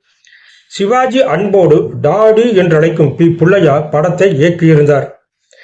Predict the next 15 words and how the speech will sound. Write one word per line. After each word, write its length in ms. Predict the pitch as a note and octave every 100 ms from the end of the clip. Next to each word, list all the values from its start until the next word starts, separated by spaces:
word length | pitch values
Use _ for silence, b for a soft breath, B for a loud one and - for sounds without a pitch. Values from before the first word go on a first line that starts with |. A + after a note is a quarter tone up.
| B B
வட 320 | A#2 C#3 A3
இந்தியர் 400 | B3 A#3+ G#3+ A3
போல 180 | G3 A3+
தோற்றமளிக்கும் 760 | A3+ F3 F3 F#3 F3 E3+ G#3+ F#3+
பி 140 | E3+ F3+
புள்ளையாவோடு 800 | - D#3 F#3 F#3 F3 E3 -
பணியாற்ற 480 | D3+ D3+ D#3 D3 F#3+
சிவாஜி 460 | F#3 D#3+ F3 E3+ F#3+
மிகவும் 420 | C#3+ D3+ D3+ D#3+
விரும்புவார். 500 | C3+ D#3 C#3+ C#3+ C3+ - _ _ b b b
ஆயிரத்தி 500 | A#2+ D#3+ A#3+ B3 -
தொள்ளாயிரத்தி 460 | A3 F#3+ F#3+ F#3+ E3
ஐம்பத்தி 360 | D#3+ E3+ E3+ B2+
ஆறாம் 340 | E3 E3+ E3+
ஆண்டு 360 | E3 E3 A3